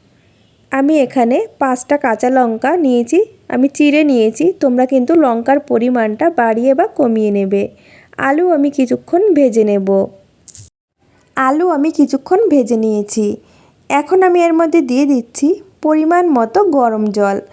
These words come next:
তোমরা যতটা ঝোল রাখবে, সেই পরিমাণ বুঝেই কিন্তু জল দিয়ে দেবে। দু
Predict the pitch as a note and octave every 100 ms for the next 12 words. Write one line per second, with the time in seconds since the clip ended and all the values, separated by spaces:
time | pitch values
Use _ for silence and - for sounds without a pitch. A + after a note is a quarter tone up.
0 | - - - _ - D#4+ E4 F4 B3+ A#3
1 | B3+ F4 C#4 C#4+ B3 C4+ D4 B3 G#3 A#3
2 | G#4+ - _ _ - - E4+ F4+ E4+ B3
3 | B3+ C#4 D#4 C4 A#3 G#3+ C#4 D4+ C4+ A3+
4 | D#4 B4 D#4 C4 B3 F4 C4+ A#3 G3+ G3
5 | G3 F#3+ F#3+ - _ _ _ _ _ _
6 | _ _ _ _ _ _ _ _ _ _
7 | _ _ _ _ _ _ _ _ _ _
8 | _ _ _ _ _ - - _ _ _
9 | _ _ _ _ _ _ A#3 B3